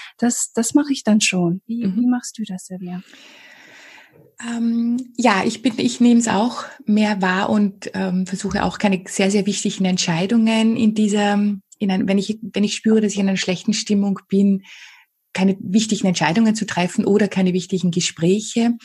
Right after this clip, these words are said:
Speaker 2: Was ich definitiv aufgehört habe, ist, mir darüber Gedanken zu machen, warum ich jetzt in einer schlechten Stimmung bin und versuche, das irgendwie herauszufinden, ist es der Umsatz, war es irgendein Gespräch mit irgendjemandem oder sonst. Also das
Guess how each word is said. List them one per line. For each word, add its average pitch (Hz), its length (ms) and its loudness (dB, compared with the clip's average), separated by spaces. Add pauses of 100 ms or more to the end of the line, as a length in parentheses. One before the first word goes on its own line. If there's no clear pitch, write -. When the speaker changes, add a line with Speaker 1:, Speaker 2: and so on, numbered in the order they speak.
(280)
Speaker 2:
Was 202 120 2
ich 214 120 0
definitiv 220 460 0
aufgehört 208 720 -2
habe, 190 360 -2
ist, 196 360 -2 (400)
mir 208 180 4
darüber 190 240 4
Gedanken 180 420 -2
zu 208 140 -4
machen, 185 240 0
warum 175 600 2 (160)
ich 240 180 -4
jetzt 226 220 -4
in 233 60 2
einer 226 160 0
schlechten 208 420 -4
Stimmung 226 500 4
bin 240 220 4
und 208 300 -2
versuche, 214 680 -2
das 185 220 -4
irgendwie 190 560 0 (400)
herauszufinden, 185 800 0
ist - 140 -2
es 170 120 -4
der - 140 0
Umsatz, 185 720 0
war 170 180 0
es 165 80 -4
irgendein 180 280 0
Gespräch 190 460 -2
mit 185 140 0
irgendjemandem 175 1080 0
oder 180 220 -2
sonst. 208 380 0 (640)
Also 208 160 2
das 202 440 -2